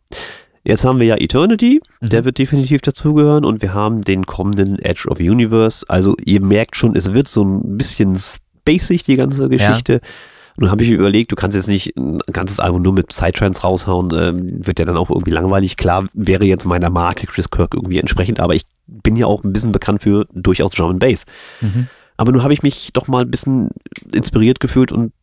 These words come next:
Speaker 1: gefragt, was kann man denn noch so mit Weltraum und so in Einklang bringen? Und da gibt es ja eigentlich mannigfaltige Möglichkeiten, ob das jetzt orchestralisch wird oder ob das Breakbeat wird oder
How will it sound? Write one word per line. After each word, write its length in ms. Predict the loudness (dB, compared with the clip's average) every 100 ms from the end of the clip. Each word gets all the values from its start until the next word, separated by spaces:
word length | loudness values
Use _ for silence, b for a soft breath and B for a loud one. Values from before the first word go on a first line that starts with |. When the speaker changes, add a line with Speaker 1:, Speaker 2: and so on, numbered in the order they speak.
| -4
Speaker 1:
gefragt, 560 | -4 -2 -2 -4 -2
was 280 | -4 -4 -8 -8
kann 160 | -4
man 140 | 0 0
denn 120 | 0
noch 120 | 0
so 100 | 0
mit 160 | 0 2
Weltraum 380 | 0 0 0 0
und 140 | 2
so 320 | 4 4 2 -4 -20 _ -20 _ -10 -2
in 120 | 0
Einklang 340 | 0 0 0 0
bringen? 220 | 0 0
Und 40 |
da 40 | 0
gibt 160 | -2
es 80 | -2
ja 80 | -2
eigentlich 320 | 0 0 -2
mannigfaltige 680 | 0 2 0 0 0 0 0
Möglichkeiten, 600 | 0 -2 -4 -2 -2 0
ob 80 | 0
das 100 | 0
jetzt 140 | 0
orchestralisch 720 | -4 -6 -8 -4 0 0 2
wird 200 | 0 0
oder 140 | -2 -4
ob 120 | -4
das 240 | -6 -6 B B B B B B B B _
Breakbeat 480 | 2 2 0 -2 -4 _ _ _ 2
wird 280 | 2 2
oder 180 | -2 -4